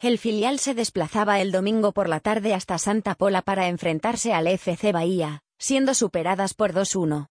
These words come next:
El tanto inicial de las santapoleras fue igualado por Nicole al poco de la reanudación, pero al filo de la conclusión las locales cerraron el partido con el gol de la victoria,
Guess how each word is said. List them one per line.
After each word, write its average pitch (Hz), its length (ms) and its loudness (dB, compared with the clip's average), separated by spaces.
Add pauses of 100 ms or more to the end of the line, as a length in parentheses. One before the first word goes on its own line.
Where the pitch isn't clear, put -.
(320)
El 226 200 0
tanto 262 300 0
inicial 208 480 2
de 190 80 2
las 185 160 0
santapoleras 190 800 0
fue 247 220 2
igualado 196 480 0
por 185 200 0
Nicole 208 380 0
al 196 100 0
poco 220 300 0
de 202 80 0
la 185 100 0
reanudación, 170 880 -2 (640)
pero 220 240 2
al 202 100 2
filo 277 240 2
de 226 120 0
la 202 100 0
conclusión 202 640 0
las 175 160 -2
locales 196 460 0
cerraron 202 460 0
el 190 120 0
partido 208 460 -2
con 208 160 0
el 170 120 0
gol 202 220 2
de 185 80 0
la 165 100 -2
victoria, 160 680 -2